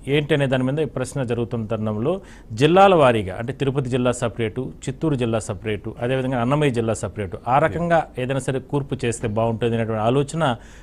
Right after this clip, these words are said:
తెలుగుదేశం పార్టీ అధినేతలో ఉంది. మరి ఆ రకంగా, ఎందుకంటే గతంలో అలా ఎప్పుడు జరగలేదు, అలాంటిది ఈసారి. But అలా తీసుకుంటే చిత్తూరు నుంచి ప్రధానంగా, ఎందుకంటే పూతలపుట్టు నుంచి, ఆ, కొత్త అభ్యర్థులు, అంటే ఇన్-, ఆ, గత,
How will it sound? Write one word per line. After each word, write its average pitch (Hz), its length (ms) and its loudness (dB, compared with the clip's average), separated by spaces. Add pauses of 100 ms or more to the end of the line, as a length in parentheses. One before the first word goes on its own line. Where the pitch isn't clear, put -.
(100)
తెలుగుదేశం 139 420 4
పార్టీ 120 280 2
అధినేతలో 117 420 2
ఉంది. 92 300 -4
మరి 123 160 0
ఆ 117 200 4
రకంగా, 131 440 -2
ఎందుకంటే 127 460 -2
గతంలో 123 240 0
అలా 117 180 2
ఎప్పుడు 107 240 0
జరగలేదు, 117 460 2
అలాంటిది 120 340 2
ఈసారి. 104 340 -4 (680)
But 143 200 4 (140)
అలా 156 360 8 (180)
తీసుకుంటే 139 640 -2 (200)
చిత్తూరు 214 280 4
నుంచి 175 500 0
ప్రధానంగా, 135 540 2
ఎందుకంటే 135 380 0
పూతలపుట్టు 139 580 -2
నుంచి, 131 580 -4 (100)
ఆ, 139 140 -2 (100)
కొత్త 165 260 -2
అభ్యర్థులు, 113 460 0
అంటే 139 280 -2
ఇన్-, 131 100 -2 (120)
ఆ, 123 240 -2 (100)
గత, 123 160 -2